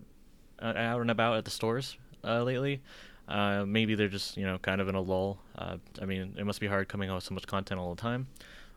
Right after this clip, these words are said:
Um, some of the new things I saw was the Box Lunch exclusive Icy Viserion pop box. So it's, like, a little baby Icy Viserion, uh, from Game of Thrones and a t-shirt.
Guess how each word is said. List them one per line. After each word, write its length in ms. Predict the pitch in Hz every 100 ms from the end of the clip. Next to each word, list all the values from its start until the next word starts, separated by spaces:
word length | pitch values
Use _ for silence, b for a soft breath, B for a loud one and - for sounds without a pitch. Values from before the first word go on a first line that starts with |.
| -
Um, 180 | 95 95
some 160 | 131
of 60 | 123
the 60 |
new 120 | 117 120
things 220 | 120 110
I 80 | 110
saw 340 | - 110 120
was 400 | 113 95 92 - B B B -
the 380 | 104 95 92 80
Box 220 | 113 110 120
Lunch 140 | 110
exclusive 460 | 107 - 117 120 98
Icy 260 | 98 -
Viserion 560 | 98 98 110 110 120 120
pop 300 | 123 139 -
box. 480 | 135 156 - - -
So 340 | - - 95 90
it's, 120 | 90
like, 200 | 95 -
a 20 |
little 140 | 101 92
baby 320 | 98 98 92
Icy 240 | 92 95
Viserion, 560 | 90 - 98 95 95 95 - B B B
uh, 140 | - 87
from 120 | 90
Game 160 | 95 90
of 80 |
Thrones 400 | - 98 104 104
and 160 | 98 95
a 40 | - -
t-shirt. 360 | 104 - 123